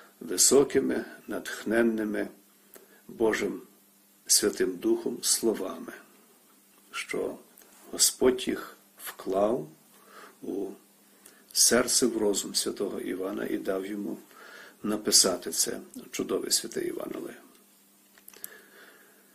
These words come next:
Отже,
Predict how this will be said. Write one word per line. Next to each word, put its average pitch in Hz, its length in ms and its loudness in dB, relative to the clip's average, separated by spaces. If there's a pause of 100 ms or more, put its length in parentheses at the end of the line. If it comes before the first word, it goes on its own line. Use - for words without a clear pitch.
(2000)
Отже, 165 480 12